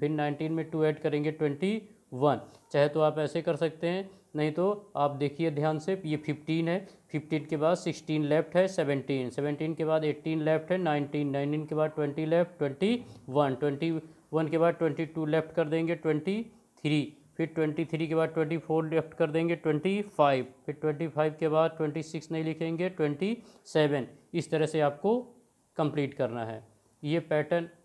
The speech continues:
आपका जो है ये ई तक है और ये आपको अपने नोटबुक में बिल्कुल ना, ये neat and clean बिल्कुल होना चाहिए। अब देखिए क्या करेंगे, क्वेश्चन नंबर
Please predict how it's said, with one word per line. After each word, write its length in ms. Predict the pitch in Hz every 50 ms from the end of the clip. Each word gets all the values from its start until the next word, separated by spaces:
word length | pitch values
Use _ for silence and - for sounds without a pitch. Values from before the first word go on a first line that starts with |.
| _ 147
आपका 380 | 147 147 147 - - 165 160
जो 180 | 147 151 151 147
है 480 | 139 151 160 165 180 190 190 - - _ - - _ _ _ _ _ _ _ _ _ _ _ _ _ _ _ _ -
ये 380 | - 147 143 151 170 - - -
ई 120 | 190 156 151 151 -
तक 140 | 131 120 - -
है 180 | 120 104 98 - - - - _ _ _ _ -
और 280 | 143 151 165 175 165
ये 220 | 160 143 151 156 170 156 147
आपको 320 | 143 139 143 - 175 180 190 185 190 190 - - -
अपने 260 | 135 - 156 156 151
नोटबुक 480 | 147 147 151 147 139 139 147 143 147
में 260 | 160 170 185 190 170 147
बिल्कुल 320 | 156 143 131 - 165 160
ना, 160 | 156 143 143 147 - - - - - - _ _ _ _ - - _ _ _ _ _ _ _ _ -
ये 400 | 156 131 143 151 160 160 151 - 156
neat 320 | 139 143 151 156 156 156 160
and 240 | 156 170 190 214 208 - - - _
clean 380 | - 147 151 156 151 139 117 107 107 - 123 127
बिल्कुल 260 | 143 139 135 - 160
होना 280 | 143 147 151 151 156 147
चाहिए। 440 | 151 156 143 147 147 156 175 190 190 190 - - - - -
अब 120 | 143 131 127
देखिए 340 | 147 143 143 147 165 165 160
क्या 180 | 160 156 143 143
करेंगे, 460 | - 156 147 151 156 156 165 170 180
क्वेश्चन 380 | 175 - - 143 - - 160 156
नंबर 260 | 151 151 147 156